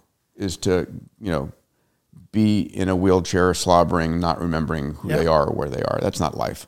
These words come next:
Speaker 1: And let me just take a second and define lifespan and health span, right? Lifespan is how long your ticker's going, how long your brain waves possibly.
Speaker 2: Right.
Speaker 1: And health span is how long you're enjoying life.
Speaker 2: That's a really
Speaker 1: You're feeling
Speaker 2: important
Speaker 1: healthy.
Speaker 2: distinction.
Speaker 1: It's really important. So
Speaker 2: Yeah.
Speaker 1: this is a health span prize. So we have been extending lifespan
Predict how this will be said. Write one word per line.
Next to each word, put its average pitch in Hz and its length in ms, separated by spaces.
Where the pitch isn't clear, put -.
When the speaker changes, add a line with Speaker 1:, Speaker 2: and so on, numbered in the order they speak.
Speaker 1:
And 110 280
let 127 140
me 143 60
just 131 180
take 117 120
a 107 40
second 107 300
and 95 80
define 98 360
lifespan 92 580
and 71 100
health 85 180
span, 65 380
right? 90 220
Lifespan 107 560
is 90 100
how 101 100
long 95 240
your 82 80
ticker's 98 380
going, 92 420
how 92 80
long 90 220
your 85 120
brain 87 320
waves 90 300
possibly. 87 520
Speaker 2:
Right. 131 240
Speaker 1:
And 95 160
health 185 220
span 104 300
is 101 100
how 110 140
long 110 560
you're 110 260
enjoying 101 520
life. 58 280
Speaker 2:
That's 170 200
a 170 40
really 170 200
Speaker 1:
You're 135 80
feeling 151 260
Speaker 2:
important - 20
Speaker 1:
healthy. - 140
Speaker 2:
distinction. 131 400
Speaker 1:
It's - 100
really 151 160
important. 113 300
So 123 60
Speaker 2:
Yeah. 110 60
Speaker 1:
this 175 140
is 208 120
a 127 80
health 131 260
span 82 340
prize. - 300
So 127 100
we 131 140
have 185 180
been 147 140
extending 135 600
lifespan 120 680